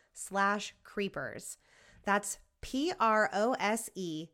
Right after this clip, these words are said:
dot com slash creepers for your free consultation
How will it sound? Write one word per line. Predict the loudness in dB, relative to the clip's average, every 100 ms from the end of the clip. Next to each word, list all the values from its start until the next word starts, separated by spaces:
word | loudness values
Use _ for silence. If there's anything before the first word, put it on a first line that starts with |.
| -2
dot | 4 4 4
com | 4 4 4 -2
slash | -2 2 2 0
creepers | -6 -4 -2 -2 -2 -2 -6 -20 -12
for | -2 0
your | 2 -2
free | -2 0 2 2
consultation | 2 0 0 -4 -2 -2 -4 -4 -6